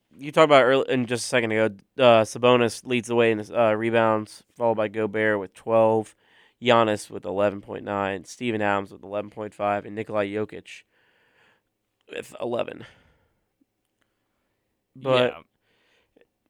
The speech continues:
Speaker 1: I mean, hey, look at Walker Kessler, man. One point nine blocks a game, fourth in the entire N B A. Way
Speaker 2: Let's
Speaker 1: to go,
Speaker 2: go.
Speaker 1: Walker.
Speaker 2: You love to see it.
Speaker 1: Love to see that. That's gotta, that's good.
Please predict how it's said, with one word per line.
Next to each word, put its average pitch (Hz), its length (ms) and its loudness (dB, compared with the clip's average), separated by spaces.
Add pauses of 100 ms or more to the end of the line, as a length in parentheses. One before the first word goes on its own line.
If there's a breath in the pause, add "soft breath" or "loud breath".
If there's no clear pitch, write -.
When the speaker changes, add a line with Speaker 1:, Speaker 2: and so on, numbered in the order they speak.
(100)
Speaker 1:
I 147 60 -8
mean, 139 140 2
hey, 180 160 0
look 185 160 0
at 196 40 2
Walker 175 360 4
Kessler, 131 400 2
man. 113 280 -2 (540)
One 165 260 4
point 147 280 2
nine 135 400 2
blocks 123 480 2
a 120 40 -6
game, 107 440 -4 (160)
fourth 143 280 2
in 127 80 -2
the 113 140 0
entire 110 420 0
N 101 140 -4
B 98 120 -10
A. - 220 -16 (160)
Way 139 140 0
Speaker 2:
Let's 135 120 2
Speaker 1:
to 113 40 -10
go, 117 220 2
Speaker 2:
go. 107 80 -4
Speaker 1:
Walker. 110 100 4
Speaker 2:
You 107 60 2 (100)
love 98 80 -4
to - 80 -12
see 120 280 -14
it. - 120 -20 (320)
Speaker 1:
Love 123 200 -6
to - 80 -16
see 107 200 -14
that. 101 220 -14 (200)
That's 131 220 -2
gotta, 123 260 2 (1160)
that's 143 280 0
good. - 340 -14